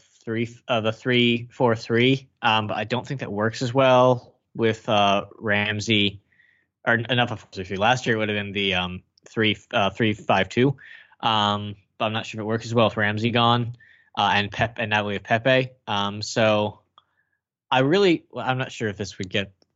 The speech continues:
no, I think we could get them both. Um, though I still think a better way would be a four, the three four three intrigues me a lot with, um, Aubameyang up top and two people, with Ozil and pro-, probably Ozil and Pepe in behind him, which isn't both Lacazette, um,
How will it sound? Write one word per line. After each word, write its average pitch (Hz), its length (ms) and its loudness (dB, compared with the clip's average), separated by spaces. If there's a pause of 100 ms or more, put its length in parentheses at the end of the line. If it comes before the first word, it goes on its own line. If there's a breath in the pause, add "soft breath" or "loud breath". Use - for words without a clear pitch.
(240)
no, 202 140 2
I 185 60 4
think 175 160 -2
we 127 80 2
could 110 200 -2
get 113 140 -4
them 101 160 -10
both. 101 460 -6
Um, 95 340 -10
though 107 220 0
I 98 240 -2
still - 260 0
think 117 260 -2
a 110 60 -4
better 110 260 2
way 113 520 2
would 101 120 -8
be - 220 -12
a 123 100 -2
four, 147 300 2
the 131 160 -2
three 175 240 4
four 151 220 2
three 120 260 2
intrigues 110 400 -2
me 117 80 0
a 98 80 2
lot 95 340 0
with, 98 240 -8
um, 90 380 -6 (340)
Aubameyang 104 460 0
up 95 80 -4
top 104 300 0
and 101 160 -10
two 104 160 -6
people, 98 580 -2
with 117 180 -6
Ozil 110 540 2
and 92 260 -8 (640)
pro-, 127 240 0
probably 143 280 2
Ozil 107 240 -4
and 95 100 -8
Pepe 110 240 -2
in 110 80 -2
behind 110 260 -2
him, 110 140 -6
which 92 180 -10
isn't 92 300 -12
both 92 220 -8
Lacazette, 92 500 -4 (180)
um, 87 340 -4